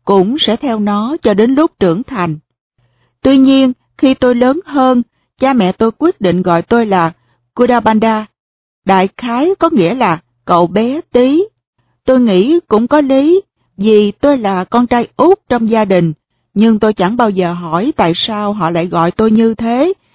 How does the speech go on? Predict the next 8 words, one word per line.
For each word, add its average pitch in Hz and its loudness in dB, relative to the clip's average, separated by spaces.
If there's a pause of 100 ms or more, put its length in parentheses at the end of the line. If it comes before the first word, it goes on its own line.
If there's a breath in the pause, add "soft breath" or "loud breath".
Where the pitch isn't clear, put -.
(160)
thay 269 0
vì 180 4
cái 277 0
tên 208 0
chính 254 -2
thức 330 -2
của 180 0
tôi. 202 0